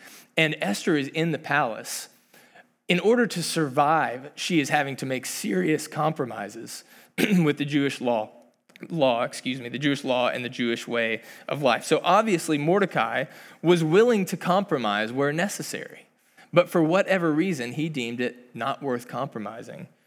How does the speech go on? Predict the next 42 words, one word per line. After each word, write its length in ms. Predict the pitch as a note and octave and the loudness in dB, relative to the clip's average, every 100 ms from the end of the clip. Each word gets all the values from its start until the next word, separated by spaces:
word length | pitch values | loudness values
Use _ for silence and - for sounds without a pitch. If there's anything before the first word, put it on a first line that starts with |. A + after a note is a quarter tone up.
| - _ | -20 _
to 80 | B2+ | 0
bow 220 | A#2+ A#2 | 2 2
down 160 | A#2 A#2 | 2 -2
to 60 | C#3 | 0
Haman. 280 | D3+ A#2+ - | 0 0 -2
It 140 | E3 | 4
could 140 | G#3+ | 4
have 80 | G#3+ | 4
been 160 | F#3+ F3+ | 4 2
because 260 | E3 E3 | 0 0
he's 140 | E3 D#3 | 0 2
aware 240 | B2+ C3+ | 2 2
of 80 | D3 | 0
the 40 | |
family 320 | C3+ C#3+ C3+ B2 | -2 -4 -2 -2
history 540 | D#3+ - E3 D3+ E3+ - - - - | -2 -2 -2 -2 -4 -14 -20 -20 -10
and 80 | C3 | -6
he 60 | |
thinks, 300 | C3 C3+ - | -2 -2 -2
"This 220 | - C3+ - | -6 -4 -2
man's 240 | C#3+ C3+ | -2 -2
an 80 | B2 | -4
enemy 300 | C3+ C3 A#2+ | -4 -2 -2
of 80 | C3 | 2
God, 320 | C3+ C#3 C#3+ | 2 2 0
I'm 80 | B2+ | -2
not 160 | A2+ | -6
gonna 140 | B2 A#2 | -4 0
bow 200 | B2 C3+ | 2 2
to 60 | |
him." 220 | C#3+ C#3 - | 0 -2 -2
It 160 | C#3+ | 0
could 140 | G#3+ A#3 | 2 4
have 100 | E3 | 2
been 300 | A2 B2+ - - - - | 0 -2 -8 -14 -16 0
because 320 | D#3 D#3 D#3 | 2 4 2
Haman 380 | F3+ G3+ F3 D3+ | 2 0 0 0
was 140 | D3 | -2
just 200 | D3+ E3+ | -2 -2
such 240 | - F3+ C#3 | 0 0 0
a 60 | |
jerk 600 | B2+ C#3+ F3+ A2+ - - | -4 0 2 0 -8 -20